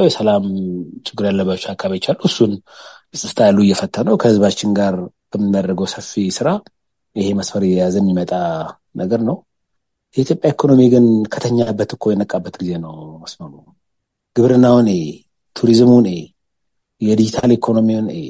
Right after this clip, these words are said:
ማኑፋክቸሪንጉን፣ ኤክስፖርቱን፣ ይሄ ኢኮኖሚ ከዚህ በፊትም ደጋግመን እንደነበረው ትልቅ የእድገት አቅም አለው።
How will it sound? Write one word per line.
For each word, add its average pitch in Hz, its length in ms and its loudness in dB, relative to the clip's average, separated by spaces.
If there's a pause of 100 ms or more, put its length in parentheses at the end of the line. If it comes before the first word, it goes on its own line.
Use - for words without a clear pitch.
(840)
ማኑፋክቸሪንጉን፣ 117 840 0 (1120)
ኤክስፖርቱን፣ 120 640 -2 (1300)
ይሄ 127 160 4
ኢኮኖሚ 151 400 4 (180)
ከዚህ 110 260 2
በፊትም 135 260 2
ደጋግመን 127 440 4
እንደነበረው 107 640 0 (260)
ትልቅ 202 480 -4
የእድገት 120 400 2
አቅም 175 220 -10
አለው። 147 320 -12